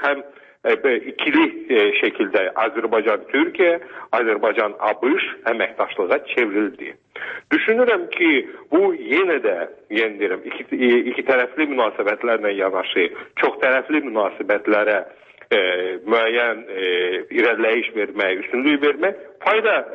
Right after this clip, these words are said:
e, faydalı olardı, pis olmazdı. Nəzərə alınmalıdır ki, yenə deyirəm, Türkiyə Azərbaycan üçün, e, uzaq qərb bir ölkəsi deyil, yaxın, e, mentalitet cəhətdən də çox, e, belə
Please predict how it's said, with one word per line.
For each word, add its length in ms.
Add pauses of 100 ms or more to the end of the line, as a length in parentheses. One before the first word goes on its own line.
e, 20 (880)
faydalı 420
olardı, 400 (160)
pis 160
olmazdı. 500 (380)
Nəzərə 320
alınmalıdır 560
ki, 80 (260)
yenə 160
deyirəm, 160 (160)
Türkiyə 360 (180)
Azərbaycan 580
üçün, 240 (400)
e, 80 (220)
uzaq 360 (280)
qərb 380
bir 120 (140)
ölkəsi 420
deyil, 300 (100)
yaxın, 460 (500)
e, 120 (100)
mentalitet 640
cəhətdən 480
də 140
çox, 240 (160)
e, 140 (260)
belə 240